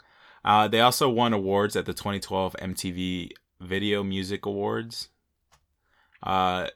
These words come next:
taking home three out of six of their nominated, taking home three awards out of their six nominations. Uh, one of them included, uh, Best New Artist. By the end of twenty twelve, the band had sold eight million singles,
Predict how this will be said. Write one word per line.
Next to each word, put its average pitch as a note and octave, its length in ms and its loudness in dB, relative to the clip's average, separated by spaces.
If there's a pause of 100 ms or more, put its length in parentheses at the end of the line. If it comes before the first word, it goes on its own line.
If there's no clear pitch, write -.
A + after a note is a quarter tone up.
taking A2 340 -2
home G2 300 -4
three A#2+ 440 -4
out F#2+ 200 -2
of F2+ 120 -10
six - 760 -8 (180)
of F#2 200 -14
their - 380 -12
nominated, F2 600 -10 (420)
taking A2+ 240 -4
home F#2+ 180 -2
three G2 200 -2
awards E2+ 420 -4
out E2+ 160 -6
of E2+ 60 -6
their F2 120 -10
six - 280 -12
nominations. - 840 -14 (720)
Uh, F#2+ 160 0
one G2 180 -2
of G#2 60 -4
them G2+ 140 -2
included, F2+ 560 -6 (360)
uh, F2+ 180 -10
Best F#2 320 -8
New F#2+ 140 -10
Artist. F2 460 -8 (580)
By G#2 140 2
the A2+ 120 4
end A2+ 120 4
of A2+ 80 -2
twenty B2 240 -2
twelve, A#2 440 0 (100)
the G#2 80 -2
band G#2 260 -2
had G#2 160 -4
sold F#2+ 280 -4 (100)
eight A2 160 -2
million C#3 360 -6
singles, F#2 680 -6